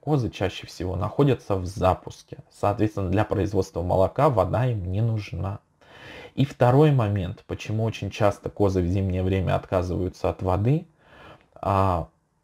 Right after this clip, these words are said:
связано с тем, что животное беременно. И обычно у беременных коз очень высокая нагрузка на почки. То есть почки работают за несколько организмов. За саму козу, почки козы именно взрослые, да,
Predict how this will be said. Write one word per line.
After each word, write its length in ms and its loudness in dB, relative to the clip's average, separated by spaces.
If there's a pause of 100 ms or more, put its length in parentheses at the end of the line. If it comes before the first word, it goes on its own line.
связано 440 4
с 160 -18
тем, 220 2
что 260 0
животное 500 2
беременно. 720 -2 (160)
И 60 2
обычно 640 2
у 140 -2
беременных 580 0
коз 380 0 (180)
очень 560 4
высокая 640 -2
нагрузка 560 -4
на 140 -4
почки. 580 -10 (520)
То 80 2
есть 200 0
почки 400 4
работают 580 0
за 140 0
несколько 520 -4
организмов. 720 -4 (180)
За 200 0
саму 380 0
козу, 500 2 (420)
почки 300 0
козы 280 0
именно 380 -2
взрослые, 480 0
да, 240 0